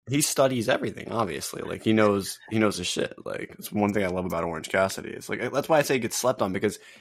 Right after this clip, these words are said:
he is genuinely one of the best professional wrestlers in the world. Like, at least top ten. I say top five personally for me, but, like, it could, he's gotta be in the top ten. I don't know how he doesn't make it higher on lists. Like,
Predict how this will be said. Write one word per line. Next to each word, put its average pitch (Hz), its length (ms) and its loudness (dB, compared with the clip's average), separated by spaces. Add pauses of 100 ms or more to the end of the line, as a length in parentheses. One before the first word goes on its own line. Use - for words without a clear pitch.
he 143 360 -2
is 127 160 2
genuinely 110 520 2
one 101 160 2
of 101 60 0
the 92 60 -2
best 90 220 -2
professional 95 460 2
wrestlers 92 440 0
in 90 80 -2
the 85 80 -4
world. 90 480 0
Like, 101 220 -2
at 120 100 2
least 135 260 0
top 98 260 0
ten. 98 240 2
I 87 100 2
say 117 200 2
top 92 280 0
five 92 220 4
personally 95 420 0
for 90 160 -6
me, 85 220 0
but, 92 160 0
like, 82 180 -4
it 78 220 -12
could, 113 200 -2
he's 107 200 0
gotta 117 240 4
be 107 80 0
in 95 100 -2
the 92 80 -6
top 90 260 -4
ten. 95 300 -2
I 113 80 -2
don't 185 100 4
know 156 80 4
how 117 200 6
he 110 60 2
doesn't 98 200 -2
make 95 160 -4
it - 60 -8
higher 92 260 0
on 78 180 -8
lists. 90 380 -4
Like, 80 240 -6